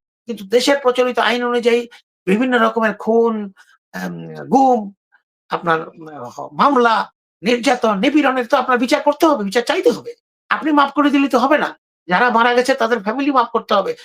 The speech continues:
তার ফ্যামিলি তো মাফ করবে না। এই জন্য আপনারা যে বলেছেন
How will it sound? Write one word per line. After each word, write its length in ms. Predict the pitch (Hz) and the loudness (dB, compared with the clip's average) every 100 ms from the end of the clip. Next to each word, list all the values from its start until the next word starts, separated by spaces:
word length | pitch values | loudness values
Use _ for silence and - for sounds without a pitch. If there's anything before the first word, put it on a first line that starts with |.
| - | -8
তার 140 | 214 | -4
ফ্যামিলি 260 | 220 269 302 | -2 -2 0
তো 100 | 294 | 0
মাফ 120 | 262 - | 0 0
করবে 220 | 285 269 | 0 0
না। 120 | - - _ _ _ _ _ _ _ _ _ | -4 -18 _ _ _ _ _ _ _ _ _
এই 160 | - 208 | -2 2
জন্য 240 | 285 294 | 2 4
আপনারা 300 | 311 - 240 | 4 2 2
যে 220 | 208 226 - - | 2 0 -4 -4
বলেছেন 480 | 190 220 247 254 | -2 0 0 -2